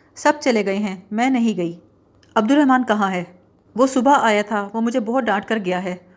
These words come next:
उसने कहा था वो जा रहा है, और ये क्या, वो मुझसे मिलने कभी नहीं आएगा।"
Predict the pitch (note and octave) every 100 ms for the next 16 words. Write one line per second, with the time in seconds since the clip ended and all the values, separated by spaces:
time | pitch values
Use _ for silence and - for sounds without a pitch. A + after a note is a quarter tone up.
0 | _ A3 A3+ C4 B3+ B3 C#4+ D4+ B3+ G#3+
1 | A3 A#3+ B3+ C4+ C#4 A3+ A3 B3 C4 B3
2 | B3 A3+ A#3+ A#3+ A#3 B3+ A3+ A#3 A3 G3+
3 | E3+ E3